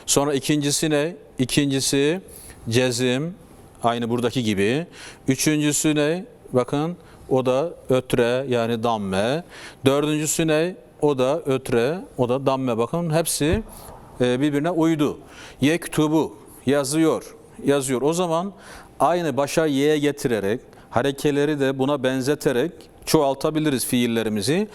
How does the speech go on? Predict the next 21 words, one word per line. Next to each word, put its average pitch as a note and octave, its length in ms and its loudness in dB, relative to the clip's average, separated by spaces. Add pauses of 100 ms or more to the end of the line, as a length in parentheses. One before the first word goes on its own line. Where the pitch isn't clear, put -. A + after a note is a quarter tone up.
(240)
Mesela D3 500 2
yeşkuru, D3+ 1040 0 (480)
şükrediyor. D3 840 0 (260)
Yeşkuru, B2+ 640 0 (280)
yescudu, D3 720 0 (200)
ya'budu, C3+ 800 0 (140)
yahrucu, B2+ 760 0 (120)
yedhulu, C3 680 0 (100)
ya'bu-, C#3 400 -2 (160)
yani, D#3+ 320 0 (360)
e, C#3+ 40 2 (460)
bu A3+ 120 2
kalıba, G3 520 0 (460)
bu F#3 100 2
kalıba E3 340 0
uydurunca E3+ 680 2
ne D#3 60 -2
oluyor? F#3+ 400 0
Mana, E3 640 0 (440)
mana, E3 640 0
bakın, F#3+ 440 -2